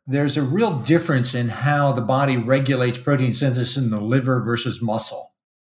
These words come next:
The liver has this continuous need for protein synthesis, so it's around the clock, and it regulates more by energy. So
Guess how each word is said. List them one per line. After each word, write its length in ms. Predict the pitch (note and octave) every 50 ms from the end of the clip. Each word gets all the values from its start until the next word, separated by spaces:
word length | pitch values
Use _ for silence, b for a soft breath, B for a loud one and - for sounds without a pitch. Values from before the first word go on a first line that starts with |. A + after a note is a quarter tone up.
| _ _ _ _ _ _ -
The 120 | C#3 C3
liver 380 | B2+ C#3+ E3 F3 F3 F#3+ E3+ C#3
has 420 | B2+ D3+ D3+ D3+ C#3 C3+ - -
this 240 | C#3 C3+ A#2+ A2 -
continuous 880 | - C#3+ C3 B2 - - E3+ F3+ F3+ F3+ F3 D#3+ D3+ C3 B2+ - -
need 520 | D3 C3+ C3 C#3 C#3 C#3+ C#3+ C#3+ C#3 B2 -
for 200 | - - C3 A2
protein 480 | - - D3 D3+ C#3+ D3 C#3+ C3+ B2+
synthesis, 720 | A#2+ - C#3+ C#3+ C3+ - D3+ C3 - - D3+ C3+ B2+ -
so 200 | - C3+ B2 A#2
it's 180 | A#2 A2+ - -
around 400 | B2+ A2+ A#2 B2+ C3 C#3 C#3+ C#3
the 80 | B2+ B2
clock, 560 | B2+ - - B2+ B2 A#2+ A#2 A#2+ A#2+ - B B B B B B B B B B _ -
and 140 | D#3 D#3+ G3
it 160 | B3 C4 A#3+
regulates 640 | F#3 F3+ G3 G3+ G3 F#3+ D#3+ C#3+ C#3 C#3 C3 - D3
more 260 | C#3+ C#3+ C#3+ C#3+ C#3+
by 200 | C3 B2 A#2+ B2
energy. 520 | B2+ C3+ C#3+ C3+ B2 - - - F#2+ E2
So 440 | F2 - - - C#3+ C3+ C3 B2+ B2+